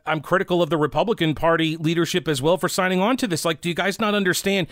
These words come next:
the three thousand people that Apple is looking to hire? Yes, they're gonna be, like, hundred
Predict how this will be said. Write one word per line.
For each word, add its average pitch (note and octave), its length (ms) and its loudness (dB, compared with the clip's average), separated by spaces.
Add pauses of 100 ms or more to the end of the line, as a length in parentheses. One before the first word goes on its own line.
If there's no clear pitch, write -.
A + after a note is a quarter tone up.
(240)
the D#3+ 120 0
three G3+ 280 -2
thousand F#3 560 0
people E3+ 400 -2
that C3+ 200 -2 (180)
Apple D#3 400 -2
is B2 120 -2
looking D3 300 0
to C3+ 80 -2
hire? C#3+ 460 -2
Yes, C3+ 320 -2
they're C3+ 200 -2
gonna C#3 200 -4
be, C#3 80 0
like, C3 180 0 (280)
hundred F3 440 0